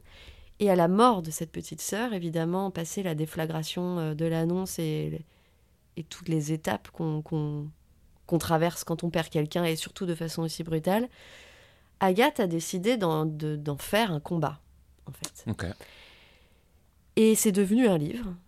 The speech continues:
Speaker 1: Elle s'est dit, « Comment je peux », en fait, c'est simple, il n'y a pas de demi-mesure. Elle s'est dit, euh, « Comment ce fléau peut s'arrêter, ne plus exister ? »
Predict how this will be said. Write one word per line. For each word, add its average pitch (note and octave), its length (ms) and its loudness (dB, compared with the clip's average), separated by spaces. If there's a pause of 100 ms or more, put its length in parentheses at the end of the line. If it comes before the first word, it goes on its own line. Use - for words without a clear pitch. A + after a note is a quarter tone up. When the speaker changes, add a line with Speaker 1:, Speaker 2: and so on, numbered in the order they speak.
(160)
Speaker 1:
Elle G#3 140 2
s'est A3 160 -2
dit, « A3+ 340 -4
Comment C4+ 540 4
je - 200 -8
peux », A#3 280 0 (180)
en F#3 60 -2
fait, B3+ 220 0
c'est G#3+ 140 -2
simple, A#3 340 0
il F#3+ 40 -2
n'y F#3 60 2
a E3+ 40 -2
pas G#3 120 4
de F#3+ 40 -6
demi-mesure. F#3 520 0
Elle E3+ 80 -2
s'est F3+ 140 -4
dit, G3 240 -6 (600)
euh, « F3+ 180 2
Comment A#3 340 8
ce - 440 2
fléau F#3+ 460 2 (180)
peut G#3 160 4
s'arrêter, F#3 600 0 (640)
ne F#3+ 40 6
plus A3 320 4
exister ? » F3 460 -2